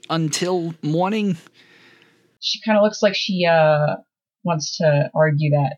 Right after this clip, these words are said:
Speaker 2: for a minute. But then, uh, she kinda, like, she kinda, like, shoots Cassandra just a really, like, like, a disappointed look. Like, uh, "I expected more from what I thought, like, the dictatarian might be,"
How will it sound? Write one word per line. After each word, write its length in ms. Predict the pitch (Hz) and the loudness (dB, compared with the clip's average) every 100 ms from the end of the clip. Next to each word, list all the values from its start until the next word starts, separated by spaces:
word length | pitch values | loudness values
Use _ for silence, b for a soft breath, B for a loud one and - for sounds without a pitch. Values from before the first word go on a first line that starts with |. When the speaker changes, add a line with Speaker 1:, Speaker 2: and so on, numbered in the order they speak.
| - | -4
Speaker 2:
for 80 | 147 | -2
a 40 | |
minute. 300 | 143 143 135 - _ _ _ _ _ - | 0 0 -2 -8 _ _ _ _ _ -8
But 120 | 165 | -2
then, 220 | 160 156 151 | 2 4 4
uh, 360 | 147 143 143 143 | 2 2 0 -2
she 140 | - - | -4 2
kinda, 140 | 214 | 4
like, 200 | 185 - | 4 0
she 160 | - - | -6 -2
kinda, 160 | 220 180 | 2 2
like, 140 | 165 | 0
shoots 440 | - - 160 143 | -2 -2 -4 -4
Cassandra 520 | - 151 151 156 156 151 | -8 -4 0 0 0 0
just 220 | 147 170 | -2 -2
a 60 | |
really, 260 | 151 156 156 | 0 0 2
like, 240 | 143 139 139 _ _ _ - | 2 0 -4 _ _ _ -4
like, 160 | 190 147 | -2 2
a 40 | |
disappointed 720 | 226 233 - 151 170 175 202 | 2 2 -2 0 2 2 0
look. 320 | 202 202 208 - - _ _ - | 2 2 2 -4 -20 _ _ 0
Like, 220 | 156 156 | 0 2
uh, 180 | 147 135 | 2 2
"I 120 | 160 | 0
expected 640 | 156 - - 220 226 160 | 0 -4 -4 -2 0 0
more 380 | 160 151 143 139 | 0 0 0 -2
from 100 | 143 | -2
what 100 | 143 | -2
I 140 | 147 | -2
thought, 340 | 147 139 131 - | 0 0 0 0
like, 220 | 127 - - | -4 -6 -6
the 60 | |
dictatarian 840 | 143 156 147 147 - 135 131 - - | -4 -4 -6 -12 -8 -6 -6 -6 -8
might 200 | - - | -10 -8
be," 220 | - - | -10 -10